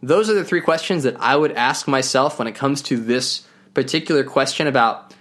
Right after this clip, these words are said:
external adornments, which is, is how I dress or present myself glorifying to God?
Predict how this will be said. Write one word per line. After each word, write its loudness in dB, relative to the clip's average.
external 0
adornments, -2
which -4
is, -2
is 2
how 2
I 2
dress 0
or -2
present -2
myself -2
glorifying 0
to 0
God? -4